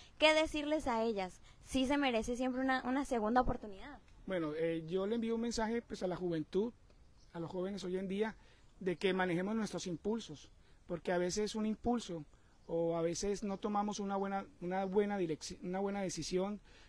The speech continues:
Speaker 2: nos acarrea consecuencias que hoy, pues, estoy viviendo en carne propia. Y, pues, a toda la comunidad, eh, de Yopal y de,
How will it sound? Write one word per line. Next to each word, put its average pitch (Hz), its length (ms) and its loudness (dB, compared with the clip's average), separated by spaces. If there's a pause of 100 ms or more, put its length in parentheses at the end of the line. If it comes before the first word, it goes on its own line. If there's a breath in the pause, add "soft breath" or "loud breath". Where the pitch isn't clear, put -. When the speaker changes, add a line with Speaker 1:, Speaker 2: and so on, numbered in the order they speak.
(120)
Speaker 2:
nos 180 360 -2
acarrea 175 520 0
consecuencias 175 800 -4 (360 soft breath)
que 165 140 -2
hoy, 156 160 2
pues, - 400 -6 (260)
estoy 185 280 -2
viviendo 180 340 0
en 175 60 -4
carne 175 260 -2
propia. 160 460 2 (500 soft breath)
Y, 185 680 2
pues, 175 560 4
a 180 100 2
toda 226 480 6
la 196 220 6
comunidad, 180 640 0 (260)
eh, 180 320 -2
de 165 140 -2
Yopal 170 460 0
y 226 100 -2
de, 165 300 0